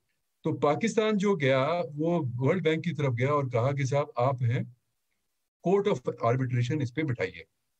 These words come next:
भारत ने कहा कि "भाई, court of arbitration आप कैसे बिठा सकते हैं, जबकि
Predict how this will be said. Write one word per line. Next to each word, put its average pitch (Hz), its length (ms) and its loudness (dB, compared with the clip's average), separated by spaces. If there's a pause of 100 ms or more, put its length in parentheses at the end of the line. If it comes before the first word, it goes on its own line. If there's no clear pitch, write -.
(480)
भारत 170 300 4
ने 233 140 2
कहा 147 300 0
कि 180 140 -4
"भाई, 208 140 -2
court 220 480 0
of 156 180 0
arbitration 175 580 -2
आप 185 120 -2
कैसे 139 280 0
बिठा 131 220 0
सकते 123 300 -2
हैं, 139 260 0
जबकि 143 540 -4